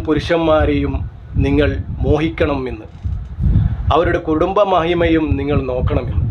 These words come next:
അങ്ങനെയുള്ളവരാകുമ്പോൾ ഈ ഒരു പ്രശ്നം ഉണ്ടാകില്ല. അങ്ങനെയുള്ളവരാകുമ്പോൾ ഇതുപോലുള്ള പ്രശ്നങ്ങൾ കുടുംബത്തിൽ ഉണ്ടാവുകയില്ല.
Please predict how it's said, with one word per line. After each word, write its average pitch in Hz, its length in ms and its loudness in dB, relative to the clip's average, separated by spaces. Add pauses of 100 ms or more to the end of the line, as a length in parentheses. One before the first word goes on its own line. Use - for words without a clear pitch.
(680)
അങ്ങനെയുള്ളവരാകുമ്പോൾ 226 1000 4 (260)
ഈ - 20 2 (100)
ഒരു 214 180 6
പ്രശ്നം 180 360 0
ഉണ്ടാകില്ല. 156 440 2 (880)
അങ്ങനെയുള്ളവരാകുമ്പോൾ 220 1000 4 (200)
ഇതുപോലുള്ള 214 600 4
പ്രശ്നങ്ങൾ 170 480 2 (160)
കുടുംബത്തിൽ 156 460 2
ഉണ്ടാവുകയില്ല. 131 540 -2